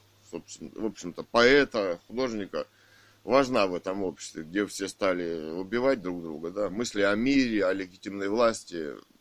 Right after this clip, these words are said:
светские мысли и будущее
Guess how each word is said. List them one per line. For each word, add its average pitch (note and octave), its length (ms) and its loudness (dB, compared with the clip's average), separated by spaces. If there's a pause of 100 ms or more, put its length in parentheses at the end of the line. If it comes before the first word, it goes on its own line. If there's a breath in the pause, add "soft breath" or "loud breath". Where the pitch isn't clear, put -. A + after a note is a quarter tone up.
(840)
светские C#3+ 640 2
мысли G#2+ 680 -2 (120)
и G2 400 -2
будущее F2+ 840 0